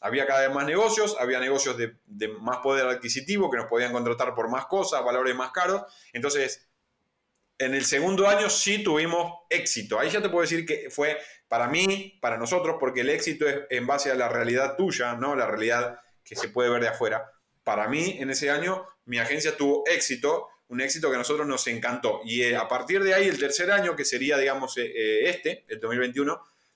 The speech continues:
bueno, fue todo de, de crecimiento y de volver a ajustar todo, ¿no? Porque cuando vos crecés, eh, lo que tenés que hacer es, a, a ver, ¿cómo,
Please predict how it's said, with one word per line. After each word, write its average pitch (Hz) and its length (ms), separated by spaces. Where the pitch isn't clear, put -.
bueno, 143 220
fue 151 180
todo 165 400
de, 147 240
de 135 120
crecimiento 165 800
y 156 80
de 151 100
volver 156 360
a 175 40
ajustar 160 640
todo, 170 300
¿no? 143 200
Porque 143 300
cuando 131 260
vos 202 180
crecés, 208 640
eh, 113 680
lo 120 140
que 120 80
tenés 147 180
que 185 80
hacer 202 240
es, 214 200
a, - 200
a 123 80
ver, 165 300
¿cómo, 208 500